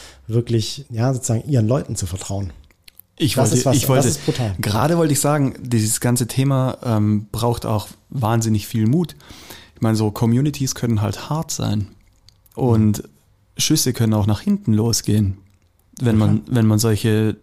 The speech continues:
Speaker 2: Themen irgendwie startet und man schickt seine Azubis voraus.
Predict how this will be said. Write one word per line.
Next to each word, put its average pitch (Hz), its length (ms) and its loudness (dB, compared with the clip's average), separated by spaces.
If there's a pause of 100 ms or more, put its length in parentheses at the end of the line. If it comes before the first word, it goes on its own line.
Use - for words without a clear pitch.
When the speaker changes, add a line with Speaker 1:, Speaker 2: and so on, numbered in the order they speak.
Speaker 2:
Themen 117 400 2
irgendwie 107 320 2
startet 117 500 -2 (640)
und 120 300 2
man 113 160 4
schickt 131 220 0
seine 110 420 0 (340)
Azubis 135 540 0
voraus. 151 600 -2